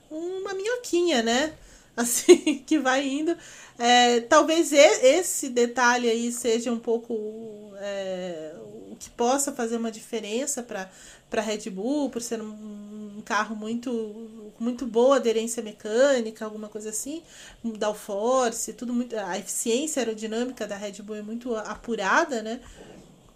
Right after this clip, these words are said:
Mas é, é completamente, é, assim, é, é impensável, né? Imprevisível. Aí, viu? Essas duas provas vão ser bem interessantes. E é interessante que a gente tenha essas duas,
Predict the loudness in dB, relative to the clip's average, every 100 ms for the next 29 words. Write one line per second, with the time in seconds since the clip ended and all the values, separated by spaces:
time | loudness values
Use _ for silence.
0 | _ -16 -4 0 2 2 -2 -6 -8 -4
1 | -2 -2 -4 -6 -6 -4 -6 -6 -2 -2
2 | -2 -2 0 2 6 6 4 0 -10 -8
3 | -6 -2 0 0 -2 -4 -4 -2 -2 -4
4 | -8 -8 -8 -8 -10 -10 -12 -14 -18 -20
5 | _ -2 -2 -2 -4 -4 -6 2 6 6
6 | 4 0 -6 -4 -4 -2 2 2 2 2
7 | 0 -2 -10 -12 -20 -20 -20 -6 -4 -2
8 | -6 -6 0 0 0 -2 0 0 0 2
9 | 4 6 6 4 2 0 -4 -2 -2 -2
10 | -2 0 0 0 0 0 0 0 2 2
11 | 2 2 4 4 2 -2 -2 -2 -8 -4
12 | 0 0 0 -2 -2 0 0 -2